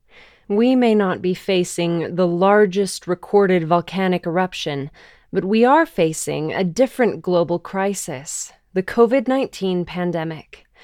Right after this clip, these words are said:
How will this change our lives? We already talk about the new normal that will come after the danger of the virus has passed, but what will that look like for disciples of Jesus Christ?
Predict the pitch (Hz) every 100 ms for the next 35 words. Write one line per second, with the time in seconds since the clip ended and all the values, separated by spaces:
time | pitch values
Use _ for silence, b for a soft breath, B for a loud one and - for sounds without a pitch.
0 | b b b b 190 214 247 202 233 180
1 | - - - 226 214 208 - 202 240 220
2 | 165 151 151 156 - - _ _ _ _
3 | 196 214 247 262 254 208 - 220 220 214
4 | 190 180 185 190 208 208 196 202 240 180
5 | 139 190 196 - 190 - 202 202 196 180
6 | - 190 180 185 190 196 185 185 175 180
7 | 165 170 175 175 - 156 - 202 185 185
8 | - - B B B B _ - 208 247
9 | - 302 302 269 233 190 196 208 - 180
10 | 160 156 - - - - 190 190 - 240
11 | 247 240 233 226 - 180 190 196 185 -
12 | - 190 180 170 - -